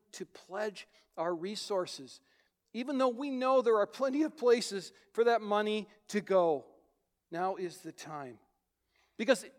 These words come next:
Israel was either gonna follow God or they weren't. That was their choice.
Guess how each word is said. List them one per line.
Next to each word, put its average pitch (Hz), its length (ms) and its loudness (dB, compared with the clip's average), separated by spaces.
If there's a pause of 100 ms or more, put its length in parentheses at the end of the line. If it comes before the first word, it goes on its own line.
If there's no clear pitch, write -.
Israel 269 460 4
was 226 160 2
either 247 160 0
gonna 214 160 0
follow 311 400 4
God 302 320 6
or 240 100 6
they 214 140 6
weren't. 196 600 0 (640)
That 302 220 6
was 247 220 -2
their 254 220 10
choice. 202 580 -2